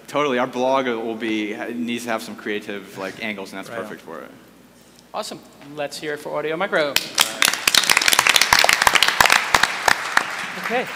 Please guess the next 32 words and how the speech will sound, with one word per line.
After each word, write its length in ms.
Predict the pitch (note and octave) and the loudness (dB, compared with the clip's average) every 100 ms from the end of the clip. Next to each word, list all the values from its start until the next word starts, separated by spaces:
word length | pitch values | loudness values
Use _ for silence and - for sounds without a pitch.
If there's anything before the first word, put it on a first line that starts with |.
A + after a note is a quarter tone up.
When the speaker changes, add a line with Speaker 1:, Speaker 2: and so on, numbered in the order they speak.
| - - | -12 -12
Speaker 3:
Next 340 | E3+ F3 - G#3 | -6 -4 -2 2
up 200 | G3 G3 | 2 0
is 160 | D#3+ | -8
Graphite. 640 | C3+ E3 D#3 - G#3 A#3+ - | -4 -2 -2 -2 -4 -4 -2
Graphite, 400 | F3 E3+ F#3+ F3+ | -2 -2 -4 -6
please 180 | F3 - | -10 -8
come 240 | F3 D#3+ | -8 -8
to 80 | D#3+ | -10
the 100 | C#3+ | -12
stage. 680 | - D#3+ D#3 G3+ C#4+ - - - _ _ _ _ _ _ _ _ - | -10 -8 -6 -8 -12 -14 -18 -20 _ _ _ _ _ _ _ _ -20
Graphite. 480 | D#3 A#3+ B3+ - - _ _ _ - - _ - - _ _ _ - - - - - _ _ _ A#2 - | -20 -20 -20 -20 -20 _ _ _ -20 -20 _ -20 -20 _ _ _ -20 -20 -20 -20 -20 _ _ _ -20 -6
Yes. 360 | F3 - - - - - - - - - - - - - - - | -4 -4 -8 -14 -20 -20 -20 -20 -20 -20 -20 -20 -20 -20 -20 -10
Speaker 2:
Scoring 400 | C3 D#3+ E3+ D#3 D#3 | -6 -6 -8 -10 -10
these 240 | D#3+ D#3 | -8 -8
things, 380 | D#3+ D#3+ D#3+ C3+ | -8 -8 -8 -8
like, 160 | B2+ | -8
are 80 | A#2+ | -8
we 280 | B2 C3 B2+ - - | -8 -8 -10 -16 -4
Speaker 3:
You 80 | B3+ | 2
don't 160 | C4 | 2
have 160 | A3 A3 | 2 -2
to 100 | - - C#3 | -4 -4 0
Speaker 2:
We're 80 | E3 | 2
just, 120 | D#3 | 4
Speaker 3:
score. 100 | F3 | 2
Speaker 2:
we're 60 | C#3+ | 2
having 280 | C#3+ C#3+ | 2 0
a 60 | C3+ | -4
discussion 540 | B2 - A#2+ A#2+ B2 | -6 -4 -4 -4 -10
and 120 | B2 A#2 | -10 -8
then 140 | A#2 | 0
Speaker 3:
Yeah, 300 | B3+ G#3+ | 4 4